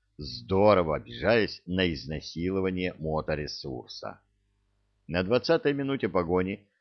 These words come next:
нервы капитана милиции не выдержали. Он резко затормозил,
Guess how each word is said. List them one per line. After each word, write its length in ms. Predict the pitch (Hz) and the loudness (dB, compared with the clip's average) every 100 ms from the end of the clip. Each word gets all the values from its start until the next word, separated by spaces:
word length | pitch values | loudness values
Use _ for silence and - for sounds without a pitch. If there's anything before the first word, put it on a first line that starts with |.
| _ | _
нервы 380 | 120 175 151 147 | -2 0 2 0
капитана 580 | 127 117 120 - 101 98 | -2 -2 -2 0 0 0
милиции 680 | 92 87 87 - 82 80 - - | -2 -2 -4 -10 -12 -12 -12 -8
не 140 | 160 | -4
выдержали. 800 | 90 73 71 - - 71 64 65 - _ _ _ _ | -2 -2 -6 -8 -12 -12 -10 -12 -16 _ _ _ _
Он 160 | 92 92 | 0 2
резко 420 | 92 82 73 71 | 2 0 -4 -4
затормозил, 720 | - 64 64 58 60 104 123 | -6 -8 -8 -8 -4 -4 -4